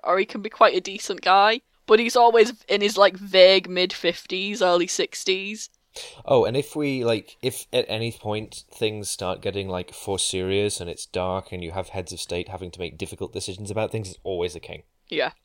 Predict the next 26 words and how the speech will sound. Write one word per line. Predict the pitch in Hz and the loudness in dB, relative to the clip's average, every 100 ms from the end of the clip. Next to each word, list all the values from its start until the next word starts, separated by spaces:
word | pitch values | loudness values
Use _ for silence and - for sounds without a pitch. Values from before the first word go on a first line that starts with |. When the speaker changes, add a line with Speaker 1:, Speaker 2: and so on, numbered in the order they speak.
| - | -4
Speaker 2:
Always | 110 104 98 92 87 80 - | 0 0 0 -4 -4 -6 -10
a | |
king | - - | -18 -16
in | - 180 | -12 -12
Speaker 1:
It's | - | -8
Speaker 2:
that | |
case. | 190 196 | -6 2
Speaker 1:
never | 180 165 165 | 2 2 -6
a | |
queen. | - 151 143 151 _ _ - | -6 -10 -10 -16 _ _ -6
And | 175 185 _ _ _ 190 | -2 -2 _ _ _ 2
I, | |
I | 202 | 4
don't | 220 226 226 | 8 8 8
understand | 208 220 208 - - 202 190 185 | 4 0 0 0 10 12 12 8
why | 180 180 | 6 8
there | 185 190 - | 8 4 8
aren't | 220 220 180 | 8 8 6
more | 175 190 202 | 8 10 10
queens | - - 226 220 214 202 120 | 2 -2 0 0 -2 -4 -2
Speaker 2:
Unless, | 123 135 180 185 | 0 0 0 0
Speaker 1:
in | 180 | 2
Speaker 2:
like, | 113 | 2
you | - 113 | 0 -8
Speaker 1:
things. | - | -8
Speaker 2:
count, | 110 104 104 | -6 -4 -6